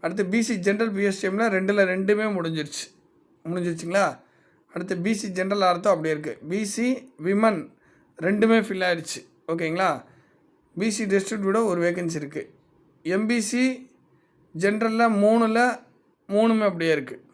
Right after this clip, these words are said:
எம் பி சி ஜெனரல் பி எஸ் டி எம்ல ஒரு வேகன்சி அப்படியே இருக்கு.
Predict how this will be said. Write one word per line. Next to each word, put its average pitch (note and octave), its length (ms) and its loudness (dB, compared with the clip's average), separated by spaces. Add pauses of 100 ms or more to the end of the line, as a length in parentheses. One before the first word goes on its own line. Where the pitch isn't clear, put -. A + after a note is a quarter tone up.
(1700)
எம் G3+ 180 0
பி A3+ 120 0
சி A3 120 -2
ஜெனரல் G#3 380 2
பி G3+ 100 0
எஸ் G3 140 0
டி G3+ 80 -2
எம்ல G#3+ 160 0
ஒரு F3+ 240 2
வேகன்சி F3+ 280 -4
அப்படியே D#3 240 -2
இருக்கு. - 340 -8